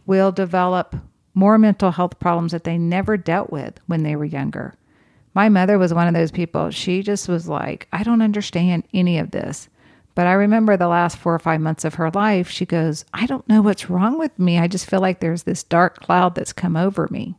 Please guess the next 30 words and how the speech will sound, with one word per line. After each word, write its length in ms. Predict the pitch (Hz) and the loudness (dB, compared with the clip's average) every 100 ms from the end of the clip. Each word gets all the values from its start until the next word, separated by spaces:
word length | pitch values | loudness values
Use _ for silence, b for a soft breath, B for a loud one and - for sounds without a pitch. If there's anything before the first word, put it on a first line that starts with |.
| _ b b b b b b b - | _ b b b b b b b 0
Well, 160 | 175 | 4
I 140 | 208 269 | 6 6
understood 480 | 185 156 170 175 | 4 2 2 0
because 240 | 175 - 175 | 0 -4 -2
I 120 | 196 | -2
have 280 | 214 269 - | -2 -4 -6
struggled 400 | - 170 170 165 | -2 0 0 0
with 180 | 170 - | -2 -2
depression, 500 | 170 220 233 - 156 | 0 0 0 -2 -2
so 200 | 165 160 | 0 0
I 120 | 196 | 2
understand 520 | 240 233 240 240 220 | 0 -2 -2 0 2
that 160 | 175 208 | 0 0
dark 260 | 165 - | -2 -2
cloud 340 | - 170 151 - | -2 -2 -2 -4
coming 300 | 175 165 160 | -4 -2 -2
over 260 | 151 170 | -4 -4
you. 360 | 151 156 131 - _ _ b b b b b | -6 -4 -6 -8 _ _ b b b b b
But 120 | - 180 | -4 -2
she 180 | 220 | 0
just, 360 | 208 208 - - | 2 0 0 -8
you 140 | 190 190 | -4 -4
know, 180 | 160 - - | -4 -8 -4
didn't 220 | 185 180 | -2 2
know 100 | 180 | 2
what 140 | 180 208 | 2 2
it 80 | 208 | 4
was, 440 | 254 277 170 147 | 2 2 0 0
and 220 | 160 151 | -2 -2
sh-, 80 | - | -6